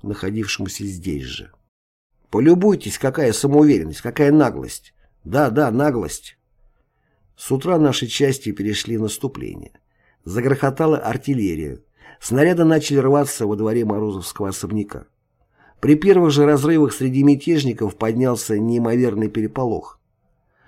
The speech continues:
В штаб наступающих войск отправилась делегация с сообщением, что мятежники готовы сдаться на определенных условиях.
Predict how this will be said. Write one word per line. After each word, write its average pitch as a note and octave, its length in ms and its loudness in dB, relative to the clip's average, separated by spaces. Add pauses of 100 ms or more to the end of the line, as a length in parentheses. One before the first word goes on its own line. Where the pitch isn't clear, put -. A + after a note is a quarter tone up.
(160)
В - 80 -18
штаб - 360 0
наступающих A#2 720 -2
войск D3 380 2
отправилась A#2+ 500 -2
делегация A#2 680 -2
с - 60 -10
сообщением, A2 680 0
что F#2+ 320 -4
мятежники C3 640 -4
готовы A#2+ 420 0
сдаться A2+ 460 -4
на G2 100 -4
определенных G2+ 640 -4
условиях. D2 680 -10